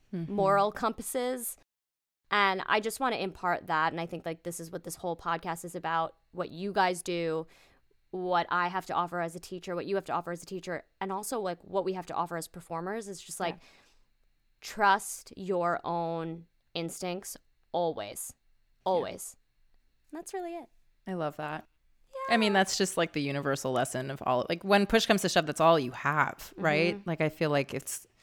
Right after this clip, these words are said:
Speaker 1: people can tell you things left and right from every single angle. And it's like, when push comes to shove, it's literally you and your own integrity. And if you don't stand in that and you don't, like, know what you're, what you stand for, and then trusting that that means something to you in your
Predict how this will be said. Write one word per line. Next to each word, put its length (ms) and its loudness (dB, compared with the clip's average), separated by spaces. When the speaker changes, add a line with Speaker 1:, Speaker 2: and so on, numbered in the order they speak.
Speaker 1:
people 200 4
can 140 2
tell 180 6
you 140 4
things 260 0
left 220 4
and 100 -2
right 180 4
from 220 -4
every 240 4
single 260 -2
angle. 520 4
And 80 -2
it's 100 -4
like, 140 0
when 100 -2
push 160 -2
comes 160 -4
to 80 -2
shove, 240 4
it's 180 -4
literally 360 2
you 400 0
and 100 -4
your 140 0
own 100 -2
integrity. 640 -4
And 100 -6
if 120 -6
you 80 -2
don't 180 -4
stand 380 0
in 100 2
that 240 6
and 80 -4
you 80 0
don't, 180 0
like, 120 0
know 320 2
what 180 2
you're, 220 2
what 240 0
you 80 -2
stand 340 0
for, 580 4
and 160 -2
then 120 -4
trusting 480 -4
that 100 -10
that 180 -4
means 280 -8
something 280 -4
to 120 0
you 180 4
in 180 0
your 220 2